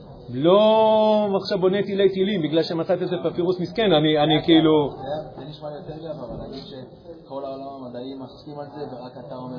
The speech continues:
Speaker 2: ש-
Speaker 1: אני, כי יש לי, אני חושב שאני, כי יש לי איזושהי תיאוריה, לא רק לי, אבל יש לי תיאוריה ל-, למה,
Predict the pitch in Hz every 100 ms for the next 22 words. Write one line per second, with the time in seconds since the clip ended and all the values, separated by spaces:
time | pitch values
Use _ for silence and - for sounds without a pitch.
0 | - - 123 120 - - - 147 190 190
1 | - 214 - 233 - 180 185 190 208 -
2 | 190 180 160 - 131 180 185 170 190 247
3 | 247 170 185 180 165 190 196 196 175 160
4 | - - 95 117 151 190 202 - 170 170
5 | 151 147 143 139 147 156 151 143